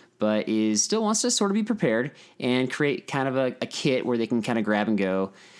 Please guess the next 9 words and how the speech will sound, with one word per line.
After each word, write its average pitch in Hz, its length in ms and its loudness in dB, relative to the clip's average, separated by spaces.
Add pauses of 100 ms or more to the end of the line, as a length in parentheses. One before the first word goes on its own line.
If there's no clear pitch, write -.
(320)
in 113 300 0
a 110 120 2
time 107 380 0
of 98 80 -2
disaster, 90 800 -2 (500)
possibly 92 440 -4
an 90 40 -4
apocalypse. - 560 -4
So, 104 440 0